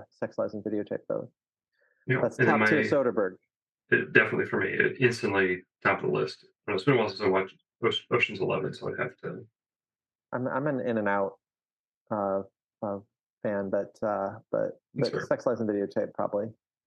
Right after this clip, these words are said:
Speaker 1: probably second.
Speaker 2: Uh, honestly, personally, Schizopolis,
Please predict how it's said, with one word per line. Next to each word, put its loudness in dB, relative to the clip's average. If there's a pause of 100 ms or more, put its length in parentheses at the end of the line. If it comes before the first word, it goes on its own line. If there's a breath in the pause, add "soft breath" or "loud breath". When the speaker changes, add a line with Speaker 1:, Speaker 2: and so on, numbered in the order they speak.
(140)
Speaker 1:
probably -6 (380)
second. 0
Speaker 2:
Uh, -2 (180)
honestly, 4
personally, 4 (260)
Schizopolis, 2